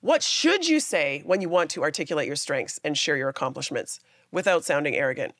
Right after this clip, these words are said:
I'm gonna take you through three different strategies that you can use. Of course it's three, right? The power of three, always. Well, almost always. The three strategies are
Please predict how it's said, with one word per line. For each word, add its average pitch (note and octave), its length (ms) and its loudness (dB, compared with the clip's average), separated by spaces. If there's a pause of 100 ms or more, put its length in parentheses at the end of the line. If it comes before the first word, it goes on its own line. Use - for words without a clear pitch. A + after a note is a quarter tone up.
(760)
I'm G#3+ 200 4
gonna D#4+ 200 2
take - 300 -2
you F3 120 -2
through D#3 440 -4 (500)
three B3+ 720 2 (100)
different C4+ 380 2
strategies D#3+ 600 0
that D#3 100 -10
you D3+ 120 0
can D#3+ 140 -4
use. C3 360 -6 (760)
Of C4+ 120 -4
course D#3+ 240 0
it's C#3 160 -6
three, C3+ 340 -4 (100)
right? F3 340 0 (160)
The D#3+ 80 -6
power E3+ 280 2
of E3+ 100 -2
three, C3 360 -8 (340)
always. - 540 0 (720)
Well, F#3 180 6
almost D3 320 0
always. D2+ 360 -4 (1040)
The G3 100 0
three A#3+ 220 4
strategies A3 540 2
are D#3+ 340 2